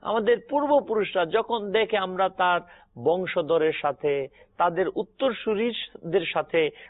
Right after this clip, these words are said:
সম্পর্ক বজায় রেখেছি, তারা খুশি হন,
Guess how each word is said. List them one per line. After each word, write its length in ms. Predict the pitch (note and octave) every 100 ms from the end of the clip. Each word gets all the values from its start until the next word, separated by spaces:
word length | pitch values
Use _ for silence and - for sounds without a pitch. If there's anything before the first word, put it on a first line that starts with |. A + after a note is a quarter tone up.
| - -
সম্পর্ক 760 | E3+ F3 - A3 E3+ F3 E3+ D3
বজায় 380 | B2 D3 F#3+ B3+
রেখেছি, 520 | A3+ F#3 D#3 E3+ C#3+ - - _ -
তারা 240 | B2+ C3
খুশি 340 | - A#2 -
হন, 200 | G2 F2